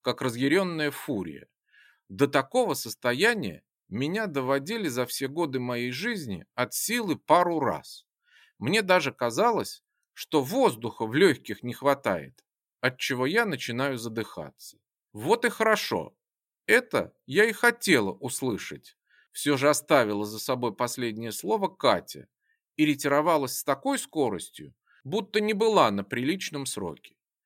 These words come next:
Я проводила её взглядом. Дождалась, пока услышу, как закрылись двери лифта, и кабинка поехала вниз. Устало прислонилась к стене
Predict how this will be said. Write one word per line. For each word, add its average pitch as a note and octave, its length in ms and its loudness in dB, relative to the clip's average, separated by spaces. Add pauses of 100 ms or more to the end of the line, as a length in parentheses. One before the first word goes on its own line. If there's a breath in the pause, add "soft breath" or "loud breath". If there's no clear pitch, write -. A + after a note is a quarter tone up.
(220)
Я A3+ 160 4
проводила D#3 560 2
её B2+ 180 -2
взглядом. F#2+ 680 -6 (400)
Дождалась, E3+ 640 2
пока C3 300 2
услышу, C#3 520 -2
как B2+ 220 -2
закрылись C3 520 0
двери A#2+ 340 -2
лифта, A3+ 460 -8 (220)
и D3+ 100 -4
кабинка E3 520 -2
поехала C#3 560 -2
вниз. F2+ 520 -12 (600)
Устало G#3+ 480 0
прислонилась C3+ 800 -2
к - 80 -14
стене G3+ 580 -8